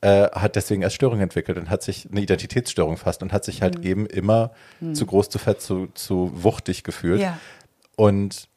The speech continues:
Speaker 1: klar, wenn du in einer Gesellschaft aufwächst, wo niemand so aussieht wie du oder wo niemand so ist wie du,
Speaker 2: Ja.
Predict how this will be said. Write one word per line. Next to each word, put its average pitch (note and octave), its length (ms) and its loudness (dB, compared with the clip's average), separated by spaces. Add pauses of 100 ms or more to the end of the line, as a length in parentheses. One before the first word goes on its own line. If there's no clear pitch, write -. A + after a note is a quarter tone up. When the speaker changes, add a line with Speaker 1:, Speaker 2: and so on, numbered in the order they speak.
(100)
Speaker 1:
klar, A#2 340 0
wenn F#2+ 100 -2
du G2 80 0
in F2+ 80 0
einer E2+ 60 2
Gesellschaft F#2 420 -2
aufwächst, G#2+ 400 -2
wo G2+ 80 0
niemand G#2 260 -2
so - 100 -6
aussieht F2 300 -4
wie G#2 60 -6
du G#2+ 140 -4
oder F2+ 200 -4
wo F#2 60 -4
niemand F2+ 220 -4
so - 120 -8
ist - 240 -6
wie G2+ 80 -4
du, F2+ 280 -4 (380)
Speaker 2:
Ja. D#3 220 -12